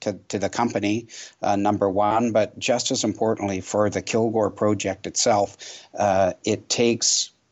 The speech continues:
it significantly de-risks the project in that this, this, this lawsuit that's been hanging over the project and creating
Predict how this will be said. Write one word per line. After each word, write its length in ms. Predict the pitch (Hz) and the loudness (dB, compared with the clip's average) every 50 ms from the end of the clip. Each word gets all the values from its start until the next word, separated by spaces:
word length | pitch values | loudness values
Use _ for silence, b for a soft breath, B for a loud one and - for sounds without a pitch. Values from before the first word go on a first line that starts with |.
| _ - | _ -8
it 200 | 104 104 98 104 | -6 -6 -2 -2
significantly 680 | - - 110 110 127 120 - 110 107 107 - 101 92 | 0 0 2 2 2 0 0 0 0 0 0 -2 -4
de-risks 500 | 87 - 107 110 101 92 104 104 - - - | -2 0 2 2 4 4 2 2 2 0 0
the 100 | - 98 | -2 -4
project 840 | - - 104 95 92 85 - 82 80 - - - - - - - - _ | -2 0 0 0 0 -2 -4 -4 -4 -6 -10 -14 -16 -16 -18 -18 -14 _
in 220 | - 95 92 98 95 | -4 0 2 2 4
that 320 | 98 98 90 - - - | 4 4 4 2 0 -2
this, 500 | 104 104 101 98 - - - - - - - _ _ _ _ _ _ - | 0 2 4 4 4 2 2 0 -2 -4 -8 _ _ _ _ _ _ -14
this, 240 | - - - - - _ | -10 -8 -8 -10 -8 _
this 320 | - 98 95 90 - - _ _ _ _ _ _ _ _ - - _ _ _ _ - - | -6 -4 -4 -4 -4 -8 _ _ _ _ _ _ _ _ -20 -20 _ _ _ _ -2 0
lawsuit 640 | 120 113 110 113 123 123 - - 113 101 101 104 | 2 4 4 4 2 2 0 0 -2 -4 -4 -4
that's 220 | - 107 - - | -6 -6 -6 -6
been 120 | - 101 95 | -8 -12 -12
hanging 440 | 92 - 113 113 117 113 110 101 98 | -8 -6 -4 -4 -2 -2 -4 -4 -4
over 280 | 104 110 110 107 107 | -4 -4 -4 -4 -6
the 80 | 98 98 | -8 -8
project 680 | - - - 117 113 123 117 - 104 95 98 - - | -6 -2 0 0 2 2 0 0 0 -2 -2 -2 -4
and 120 | 95 98 - | -6 -6 -4
creating 480 | - - 113 110 113 110 107 104 98 | 0 2 4 4 4 4 4 2 0